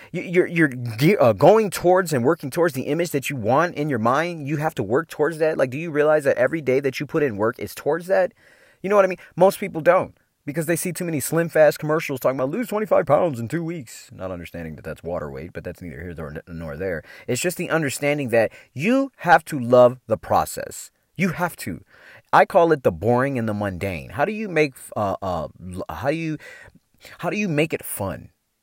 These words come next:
How do you make the boring and mon-, mundane a lovable process? You have to understand and get it in your mind that everything that you do, a part of your process, is creating the success that you really, truly want. And if you're not willing to step back and,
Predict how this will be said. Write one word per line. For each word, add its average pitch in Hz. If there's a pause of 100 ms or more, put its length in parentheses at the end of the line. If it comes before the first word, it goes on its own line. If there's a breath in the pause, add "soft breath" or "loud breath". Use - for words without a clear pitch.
How 135
do 165
you 170
make 147
the 120
boring 110
and 98
mon-, 90
mundane 90 (200 soft breath)
a 101
lovable 82
process? -
You 180
have 180
to -
understand 156
and 113
get 120
it 131
in 120
your 110
mind 101
that 82
everything 127
that 117
you 120
do, 110 (100)
a -
part 107
of 131
your 117
process, 113
is -
creating 98
the 85
success -
that 78
you 82
really, 82
truly 73
want. 67 (480 loud breath)
And 143
if 117
you're 180
not 202
willing 208
to 147
step -
back 175
and, 123